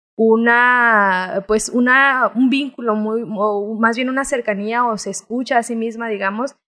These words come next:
Entonces, a pesar de que sabe que existe la opción, eh, ella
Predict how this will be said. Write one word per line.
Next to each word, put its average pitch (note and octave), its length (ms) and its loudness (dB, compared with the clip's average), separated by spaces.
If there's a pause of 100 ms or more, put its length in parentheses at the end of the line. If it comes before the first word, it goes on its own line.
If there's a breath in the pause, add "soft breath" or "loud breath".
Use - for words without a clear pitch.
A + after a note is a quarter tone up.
(260)
Entonces, B3+ 420 0
a B3 160 2
pesar B3+ 460 2
de D#4 100 -4
que C4+ 140 -6
sabe A3 400 2
que A#3 80 -10
existe A3+ 500 -4
la F3+ 140 -2
opción, A3+ 560 -2 (720)
eh, G#3+ 400 4
ella A3 420 2